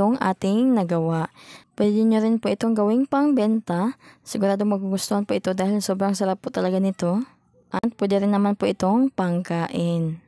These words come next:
Ito pong ginawa ko po ngayon guys ay pangkain lang po ito. Kaya po, kaunti lang po yung aking ginawa.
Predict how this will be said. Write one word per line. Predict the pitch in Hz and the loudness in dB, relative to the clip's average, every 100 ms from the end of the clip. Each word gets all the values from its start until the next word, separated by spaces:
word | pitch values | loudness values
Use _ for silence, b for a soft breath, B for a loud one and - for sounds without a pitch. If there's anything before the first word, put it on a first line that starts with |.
| _ _ - | _ _ -6
Ito | 220 | -2
pong | 233 | 2
ginawa | 220 220 214 | 2 2 2
ko | 214 | 0
po | 214 208 | -2 0
ngayon | 220 233 240 | 2 2 2
guys | 185 190 214 | 0 -2 -2
ay | 202 | -6
pangkain | - 185 185 185 202 | -4 -4 -2 -2 0
lang | 226 | 0
po | 226 | 0
ito. | 254 247 175 185 262 B B B B _ _ _ - | -2 -2 -2 -2 -4 B B B B _ _ _ -2
Kaya | 196 | -2
po, | 208 190 196 | 0 0 0
kaunti | - 190 196 208 | 0 0 0 0
lang | 202 | -2
po | 202 | 0
yung | 196 202 226 | 0 0 -2
aking | 180 - 185 226 262 | -4 -4 -2 0 0
ginawa. | 220 175 165 165 165 165 | 0 -2 -2 -2 -2 -2